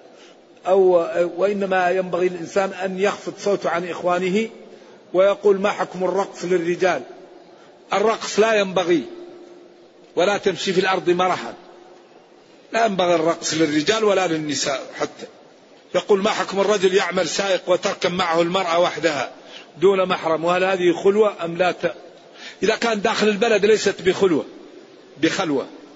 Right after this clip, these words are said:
أما إذا كان خارج البلد لا. والأولى أن المرأة إذا كانت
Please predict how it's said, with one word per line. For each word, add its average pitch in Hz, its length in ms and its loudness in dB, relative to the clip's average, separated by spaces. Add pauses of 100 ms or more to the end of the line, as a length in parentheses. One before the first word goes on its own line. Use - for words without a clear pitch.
(540)
أما 190 200 0
إذا 208 140 4
كان 196 200 -2
خارج 185 360 -2
البلد 190 360 2
لا. 180 240 0 (800)
والأولى 202 600 4 (160)
أن 196 160 -2
المرأة 190 460 0 (140)
إذا 175 160 2
كانت 196 300 -2